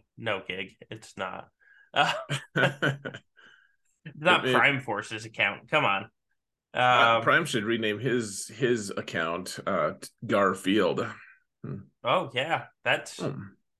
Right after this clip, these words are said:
Speaker 1: and then we could feed him lasagna.
Speaker 2: Yeah, that's, that seems like a win-win. Like, win on,
Speaker 1: <laughs>
Speaker 2: on every front.
Speaker 1: I'd, yeah, I'm not saying no to lasagna. Just throwing that out there. If anyone,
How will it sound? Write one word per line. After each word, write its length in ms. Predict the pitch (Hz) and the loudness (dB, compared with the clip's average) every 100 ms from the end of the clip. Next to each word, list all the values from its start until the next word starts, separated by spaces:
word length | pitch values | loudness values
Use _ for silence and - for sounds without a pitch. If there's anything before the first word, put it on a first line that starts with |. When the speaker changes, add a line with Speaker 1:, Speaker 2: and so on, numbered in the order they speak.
| _ _ _ - | _ _ _ -2
Speaker 1:
and 120 | 143 | 2
then 140 | 170 | 2
we 100 | 165 | 2
could 80 | 131 | -2
feed 200 | - 143 | 0 0
him 80 | 139 | 2
lasagna. 580 | 123 117 113 - 101 - _ _ _ _ _ - | -2 0 0 0 -4 -12 _ _ _ _ _ 0
Speaker 2:
Yeah, 440 | 110 180 85 - - | 4 4 4 0 -2
that's, 300 | - - - | -4 -4 0
that 200 | 98 - | 0 2
seems 300 | - 107 95 | 0 0 2
like 160 | 92 | 2
a 60 | 92 | 4
win-win. 600 | 98 92 92 120 104 - 107 - | 4 4 2 0 0 -4 -12 -8
Like, 200 | - 87 | -4 -2
win 220 | 92 104 104 | 2 4 4
on, 380 | 90 87 82 | 4 2 0
Speaker 1:
<laughs> 180 | 80 - | -2 -2
Speaker 2:
on 160 | 78 92 | -2 2
every 240 | 107 117 98 | 2 2 -2
front. 500 | - 117 98 71 - - - _ _ _ _ | 2 4 4 -2 -12 -14 -20 _ _ _ _
Speaker 1:
I'd, 280 | 127 131 135 - | 2 2 2 -8
yeah, 380 | 110 113 101 98 | -8 0 0 2
I'm 140 | 120 123 | 0 0
not 200 | 120 - | 0 0
saying 220 | 113 107 | 0 0
no 120 | 104 | -4
to 80 | - | -6
lasagna. 540 | 104 107 110 104 95 98 | -8 -4 -2 -2 -6 -14
Just 200 | 117 - | -12 0
throwing 260 | 143 139 | 4 6
that 160 | 131 123 | 6 6
out 220 | 117 113 | 4 2
there. 160 | 98 104 | -2 -2
If 80 | 131 | 0
anyone, 480 | 139 147 139 131 | 0 2 2 2